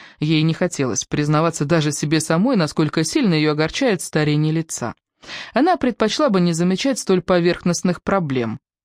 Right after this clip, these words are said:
Пусть бы ее огорчало положение в мире, а не морщинки на коже. Всякий раз, заметив признаки естественного старения тела, она испытывала какой-то беспричинный стыд,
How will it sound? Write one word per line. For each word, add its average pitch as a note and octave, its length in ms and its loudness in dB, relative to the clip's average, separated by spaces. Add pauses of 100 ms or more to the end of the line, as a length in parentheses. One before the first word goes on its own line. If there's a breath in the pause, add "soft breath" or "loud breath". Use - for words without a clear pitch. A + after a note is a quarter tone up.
(180)
Пусть E4 200 2
бы A3+ 140 2
ее C#4 180 2
огорчало A3 460 0
положение F3 560 2
в C3+ 120 -2
мире, G#3 460 2 (200 loud breath)
а D3+ 100 0
не D3 100 2
морщинки G3 500 0
на G#3 140 0
коже. G3 340 -2 (420 loud breath)
Всякий D#4 340 0
раз, C4+ 200 2
заметив E3 640 0
признаки D3+ 460 0
естественного D3 760 0
старения E3 480 0
тела, A#3 340 0
она A3+ 200 2
испытывала D#3+ 540 0
какой-то F3 420 0
беспричинный D#3 800 0
стыд, - 560 -4